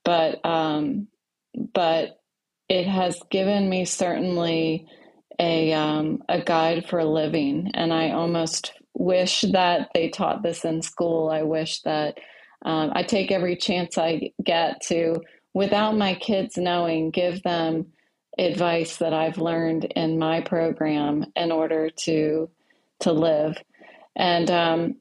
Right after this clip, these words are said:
so I did skip through all the terrible stuff about, um, what happened before I went to reha-, rehab. Um, and that's,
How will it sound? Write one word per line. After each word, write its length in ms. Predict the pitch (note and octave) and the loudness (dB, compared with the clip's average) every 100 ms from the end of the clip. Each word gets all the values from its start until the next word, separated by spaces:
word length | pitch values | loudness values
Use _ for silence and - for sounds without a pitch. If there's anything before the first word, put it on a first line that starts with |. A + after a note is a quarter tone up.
| - | -12
so 520 | - A#3 A3 G#3+ G#3 - - | -4 0 2 2 0 -2 -2
I 120 | A#3 | 0
did 340 | A#3 C#4 C4+ | 0 0 -2
skip 520 | - - A#3 G#3+ - | -6 -4 -2 -2 -6
through 520 | - G3+ G3 F#3+ F#3 - | -4 -2 0 0 -2 -2
all 260 | F#3+ F#3+ | 0 0
the 120 | F#3 F#3 | -2 -4
terrible 560 | G#3+ F3+ F3+ F3 D#3+ | -2 -2 -2 -2 -4
stuff 560 | - - D#3+ D#3 F#3 - - | -4 -2 -2 -2 -4 -10 -6
about, 640 | F#3 G3 G3+ G3 F#3 E3+ - | -4 -2 0 2 2 0 -2
um, 360 | F#3 F3+ E3+ - | 0 0 -2 -4
what 240 | F#3+ F3+ | -4 -2
happened 600 | G3 F3 F3 E3+ E3 E3+ | -2 -2 -2 -4 -4 -4
before 800 | F3 E3+ _ F3 E3+ E3+ E3 - | -4 -6 _ -2 0 0 -2 -2
I 160 | E3 D#3+ | -2 0
went 300 | D#3+ D#3 - | -2 -4 -4
to 140 | D#3 | -6
reha-, 460 | D3+ D#3 F3 E3 - - | -4 -4 -4 -6 -6 -4
rehab. 640 | F3 E3+ F#3 D#3+ D#3 D#3 - - - _ - | 0 0 0 0 0 0 -6 -20 -20 _ -4
Um, 540 | E3 E3 D#3 D#3 - _ _ _ _ _ _ _ - - - | 0 2 2 0 -4 _ _ _ _ _ _ _ -20 -10 0
and 220 | G#3 G#3 | 2 4
that's, 520 | G#3 G3+ - - - | 4 2 0 -4 -6